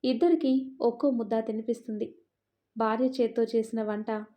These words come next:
తన ముద్దుల భార్య చేత్తో గోరు ముద్దలు పెడుతుంటే ఆకాష్కి అమృతంలా అనిపిస్తుంది. ఒకవైపు ఆకాష్కి పెడుతూ వర్షకి కూడా తినిపిస్తుంది. భూమిపై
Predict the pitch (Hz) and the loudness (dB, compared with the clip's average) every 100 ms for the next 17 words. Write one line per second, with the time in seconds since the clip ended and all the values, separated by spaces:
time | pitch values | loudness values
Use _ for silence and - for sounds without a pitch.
0 | _ _ _ 294 294 240 233 339 349 262 | _ _ _ 2 4 2 2 2 2 2
1 | 233 247 247 226 220 226 220 220 _ 220 | 2 2 2 0 0 -2 -2 -6 _ 0
2 | 240 262 311 240 226 226 220 208 214 208 | 4 6 6 4 2 0 0 -4 -4 -4
3 | 262 339 330 - _ _ - 226 233 240 | 0 0 -2 -18 _ _ -2 -2 0 -4
4 | 233 233 220 220 269 311 233 226 226 208 | -2 -2 0 0 0 0 0 0 -2 -2
5 | 233 220 214 202 - _ _ _ _ _ | -2 -4 -6 -10 -12 _ _ _ _ _
6 | - 247 262 220 220 247 220 202 247 247 | -2 0 2 2 2 2 0 0 -2 -2
7 | - - 220 214 359 381 - _ _ 240 | -4 -2 -2 2 0 0 -10 _ _ -2
8 | 240 254 381 311 247 226 226 220 226 240 | 0 4 2 4 2 2 2 -2 0 -2
9 | - 208 - - _ _ _ _ _ - | -4 -6 -6 -10 _ _ _ _ _ 0
10 | 269 311 339 269 254 | 4 6 4 4 0